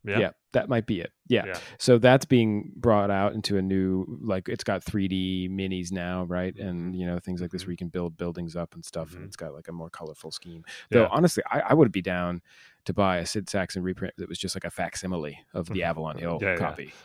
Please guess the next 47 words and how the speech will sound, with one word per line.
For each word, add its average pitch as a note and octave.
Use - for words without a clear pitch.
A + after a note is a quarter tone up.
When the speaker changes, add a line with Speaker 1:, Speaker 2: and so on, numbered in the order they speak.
Speaker 1:
I G#2+
love F2+
Speaker 2:
Uh, -
Speaker 1:
those F2
old G2
Speaker 2:
'cause -
Speaker 1:
Avalon D#2+
Hill E2+
games. E2
Speaker 2:
those G2+
are E2
cool. E2+
Yeah. A2
Speaker 1:
Shout B2
out. A2
That's A2
a A2+
Speaker 2:
Um, -
Speaker 1:
local, G#2
local A#2
game A2+
company F2
shout E2+
out F2
that F#2+
you E2+
got E2+
there. G2+
But B2+
apparently G#3
Speaker 2:
Oh, A#2+
Speaker 1:
Avalon A2+
Speaker 2:
Avalon A#2
Speaker 1:
Hill's -
Speaker 2:
Hills B2
in B2
Speaker 1:
back. -
Speaker 2:
Massachusetts, A#2+
in A2
Massachusetts, A2+
or G2+
is F#2+
it F2+
Speaker 1:
I A2
Speaker 2:
down G2+
Speaker 1:
think, G#2
Speaker 2:
here? -